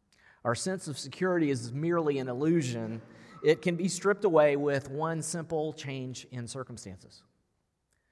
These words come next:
which almost all of us discovered during covid. Overnight, everyone in America realized that we were powerless to protect the thing we held most dear.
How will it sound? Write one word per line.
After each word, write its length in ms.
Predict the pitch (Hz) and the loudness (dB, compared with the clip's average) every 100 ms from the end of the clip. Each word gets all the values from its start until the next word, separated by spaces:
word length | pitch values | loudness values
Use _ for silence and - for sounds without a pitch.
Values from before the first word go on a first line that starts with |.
| _ _ | _ _
which 260 | - 127 123 | -2 -2 -2
almost 400 | 143 139 131 - | -6 -6 -6 -6
all 260 | 127 139 135 | -6 -4 -4
of 80 | |
us 280 | 127 127 - | -6 -8 -12
discovered 640 | 135 123 - 120 117 113 104 | -14 -16 -8 -4 -4 -4 -8
during 320 | 107 107 104 | -10 -10 -12
covid. 480 | - 110 101 90 85 _ _ _ _ _ _ _ _ _ - | -12 -8 -8 -10 -18 _ _ _ _ _ _ _ _ _ 2
Overnight, 680 | 156 165 165 160 143 143 139 | 4 4 4 4 4 0 -2
everyone 440 | 147 160 156 160 | -2 -2 -4 -4
in 100 | 160 | -4
America 420 | 156 139 135 143 | -2 0 0 -2
realized 720 | 131 143 156 135 117 117 120 - - - - _ | -4 -2 0 2 2 0 -6 -14 -20 -20 -20 _
that 140 | 123 127 | -2 0
we 120 | 139 | 0
were 180 | 143 143 | 0 -2
powerless 800 | - 160 170 147 123 113 123 | -2 4 4 4 -2 -4 -6
to 120 | - 127 | -12 -14
protect 540 | 120 - 147 135 - | -14 -6 -2 -4 -6
the 80 | 135 | -14
thing 320 | - 127 120 | -10 -8 -8
we 140 | 123 | -8
held 280 | 113 120 120 | -8 -8 -6
most 360 | 110 110 - 101 | -8 -10 -10 -10
dear. 360 | 110 98 76 | -8 -8 -10